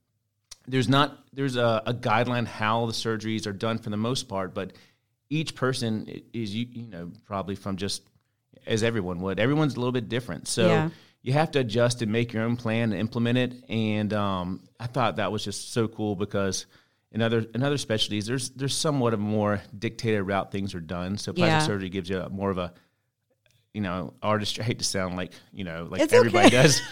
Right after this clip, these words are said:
Speaker 2: <laughs>
Speaker 1: but, like, it does give you sort of an art-, artistic outlet, and you
Speaker 2: Yeah.
Speaker 1: can really sort of change things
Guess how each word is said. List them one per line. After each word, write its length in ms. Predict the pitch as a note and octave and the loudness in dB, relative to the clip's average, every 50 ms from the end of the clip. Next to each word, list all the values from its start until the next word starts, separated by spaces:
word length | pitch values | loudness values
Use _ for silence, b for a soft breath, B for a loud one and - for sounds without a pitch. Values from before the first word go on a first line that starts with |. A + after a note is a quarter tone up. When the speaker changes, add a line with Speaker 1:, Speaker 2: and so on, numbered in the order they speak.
| - - | -10 -8
Speaker 2:
<laughs> 220 | - - - - - | -8 -6 4 6 8
Speaker 1:
but, 140 | A3 - E3 | 8 8 8
like, 200 | F#3 F3 F3 F3+ | 8 8 8 4
it 120 | F3+ D3+ | 0 4
does 200 | E3 F3+ G#3 F3 | 6 6 6 8
give 200 | D3+ F#3 F#3 D#3+ | 8 8 8 10
you 100 | E3 D#3 | 8 6
sort 180 | - - D#3 C#3+ | 6 6 6 6
of 60 | B2+ | 6
an 60 | B2 - | 4 4
art-, 320 | G2 B2+ C3 B2+ - - | 6 4 4 4 4 2
artistic 640 | C3+ C3 A#2+ A#2+ - - C#3+ C3+ - D#3+ - - | 2 2 2 0 2 2 2 2 2 -2 -2 0
outlet, 460 | G#2 G#2 A2 - C3 C#3 C#3+ D3+ - - | 2 2 2 2 2 2 2 2 2 2
and 40 | - | 4
you 60 | C4 | 6
Speaker 2:
Yeah. 300 | C4+ B3 A3 G3 F3 E3 | 8 8 8 8 6 6
Speaker 1:
can 80 | B2+ B2+ | 4 4
really 440 | C#3+ D#3 D#3 D3 C#3 B2+ A#2 - B B B B B B B B | 4 4 6 6 6 4 4 0 B B B B B B B B
sort 320 | - - - C#3 B2+ B2+ | -8 0 2 2 4 4
of 100 | B2 A#2 | 2 0
change 560 | B2 - - C3 B2 B2 B2+ B2+ B2+ A#2+ - | 0 -2 0 2 4 4 4 2 2 0 -2
things 540 | - A#2+ A#2 A2+ A2+ A2+ A2+ A#2 A2+ A2 G2+ | -2 0 0 0 2 2 2 0 0 -2 -4